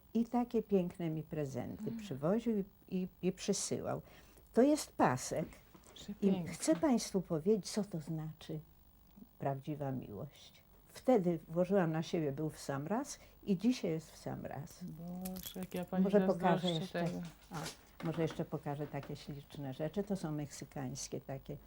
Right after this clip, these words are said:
Speaker 1: piękne, o, rozmaite.
Speaker 2: Wszystko od narzeczonego Henryka, który już miał żonę Meksykankę.
Speaker 1: Który miał żonę Meksykankę
Speaker 2: I mieszkał
Speaker 1: i,
Speaker 2: tam?
Speaker 1: i dwoje dzieci. I mieszkał w Meksyku,
Speaker 2: Tak.
Speaker 1: był dziennikarzem,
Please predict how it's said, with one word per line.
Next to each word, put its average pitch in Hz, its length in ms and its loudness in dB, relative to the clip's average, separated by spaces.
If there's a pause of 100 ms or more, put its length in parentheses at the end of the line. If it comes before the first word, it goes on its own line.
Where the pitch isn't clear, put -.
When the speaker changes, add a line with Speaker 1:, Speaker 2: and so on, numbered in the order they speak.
(340)
Speaker 1:
piękne, - 500 -10
o, 127 140 -10 (600)
rozmaite. 135 480 -12
Speaker 2:
Wszystko - 420 0
od 214 280 2
narzeczonego 214 640 4
Henryka, 208 540 4
który 220 320 2
już 220 160 4
miał 220 220 4
żonę 208 320 6
Meksykankę. 208 540 2
Speaker 1:
Który 208 100 8
miał 170 240 8
żonę 147 380 2
Meksykankę 208 580 0
Speaker 2:
I 208 40 8
mieszkał 214 460 6
Speaker 1:
i, - 40 -2
Speaker 2:
tam? 247 280 4
Speaker 1:
i 202 120 2
dwoje 175 400 6
dzieci. 135 320 0
I 165 40 4
mieszkał 156 440 0
w 190 40 0
Meksyku, 165 520 -2
Speaker 2:
Tak. 220 80 -4
Speaker 1:
był 190 200 -4
dziennikarzem, 143 800 -6